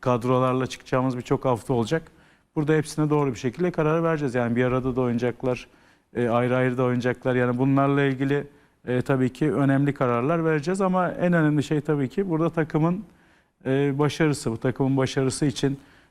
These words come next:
dediğim gibi maç maç bu, e, bunları da doğru bir şekilde, yani sadece sistem üzerinden değil,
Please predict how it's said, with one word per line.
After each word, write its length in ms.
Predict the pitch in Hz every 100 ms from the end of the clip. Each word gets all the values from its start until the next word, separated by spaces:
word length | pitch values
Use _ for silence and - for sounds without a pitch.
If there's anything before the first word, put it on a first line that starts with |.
| -
dediğim 220 | 120 143
gibi 140 | 131 120
maç 280 | 131 131 143
maç 200 | 131 131
bu, 260 | 127 131 -
e, 340 | 101 117 80 127
bunları 360 | 127 127 131
da 120 | 131 127
doğru 280 | 127 135
bir 60 | 131
şekilde, 580 | - 123 120 117 123 127 - _ _ -
yani 260 | 117 117 - - - - - - -
sadece 260 | 127 127 120
sistem 400 | 147 - 151 143
üzerinden 640 | 135 139 139 143 143 139
değil, 220 | 165 190